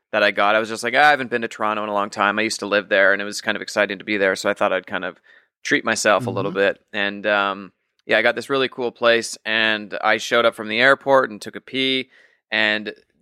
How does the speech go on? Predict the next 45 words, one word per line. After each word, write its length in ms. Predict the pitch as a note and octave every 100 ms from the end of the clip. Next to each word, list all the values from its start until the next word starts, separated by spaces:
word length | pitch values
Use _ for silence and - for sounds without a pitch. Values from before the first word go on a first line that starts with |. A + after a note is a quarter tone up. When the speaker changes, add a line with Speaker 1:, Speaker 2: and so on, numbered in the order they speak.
| _
Speaker 1:
tried 240 | B2+ A2
flushing, 440 | - A#2 A2 A2 G#2+
and 100 | G#2
nothing 440 | A2 - G#2 F#2+ F#2+
went 160 | G2
Speaker 2:
Oy. 180 | C#4 G#2+
Speaker 1:
down, 240 | - G#2+ A2+ _ _ _
you 80 | G#2
know, 140 | G#2+
and 400 | A2 F#2+ A#1 A#2
I'm 140 | B2 B2
just 220 | B2 -
like, 320 | B2+ B2 A#2+ -
"Oh 220 | C#3+ D#3
no, 380 | D#3 E3+ E3 A#2+
like, 320 | G#2 G#2+ - -
w-, 200 | A2+ A2 _
this 240 | A#2 B2+ B2+
is 160 | A2+
weird." 360 | G#2 A2 A#2 A#2
You 40 | A2+
know, 60 |
I 40 | A2
take 180 | A#2+
off 140 | A2+ A2+
the 60 |
tank, 380 | A2+ A2+ G#2+ A2
I'm 100 | A2
looking 200 | A2 G#2+
at 60 | G#2
the 60 |
chain, 460 | - B2 A2 A2 A2+
nothing's, 600 | A#2+ - A#2+ A2+ A2 - - G2+
nothing's 360 | C#3 D3 C3
out 180 | A2+ A#2
of 80 | A2
sorts. 540 | - D3+ D3+ C3 - - - _
There's 160 | C3+ B2
no 140 | C#3
plunger, 500 | - C3 C3 B2 B2+
there's 160 | B2 A2
nothing 240 | A#2 A#2+
like 180 | A2 G#2+
that. 280 | A#2+ A#2 A2+
So 360 | - A#2 G#2+